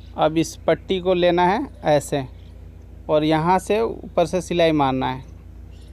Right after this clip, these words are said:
ठीक है। इसको भी रख लीजिएगा बराबर, वेलक्रो को काट करके बना लीजिएगा इसको। अब यहाँ से सिलाई करिएगा इस जगह से, ऊपर से चला के,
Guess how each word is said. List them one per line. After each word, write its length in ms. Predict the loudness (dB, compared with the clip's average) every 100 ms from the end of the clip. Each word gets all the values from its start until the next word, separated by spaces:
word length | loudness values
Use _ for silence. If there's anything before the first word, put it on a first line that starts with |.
| -14
ठीक 200 | -8 -4
है। 140 | -2 -4 -10 -18 -18 -18 -18 -18 -18 -18 -18 -18 -18 -12
इसको 280 | -12 -2 2
भी 100 | 4
रख 200 | 4 2
लीजिएगा 360 | 0 0 0 2
बराबर, 440 | 4 4 4 2
वेलक्रो 440 | 0 -4 0 0 0
को 100 | -2
काट 280 | 0 0 2
करके 380 | 0 2 2 0
बना 320 | 0 2 2
लीजिएगा 440 | 2 2 2 4 2
इसको। 360 | 2 -2 -4 -4 -14 -20 -20 -20 -20 -12 -6
अब 100 | 0
यहाँ 260 | 2 2 2
से 160 | 0
सिलाई 340 | -2 0 2 2
करिएगा 480 | 2 0 0 -2 -8 -14 -20 -18 -18 -18 -18 -18 -18 -18 -18 -18 -18 -18 -18 -18 -4
इस 160 | 0 2
जगह 240 | 4 2 2
से, 140 | 0
ऊपर 340 | -4 -2 0 0
से 160 | 0
चला 280 | -2 2 2
के, 140 | 0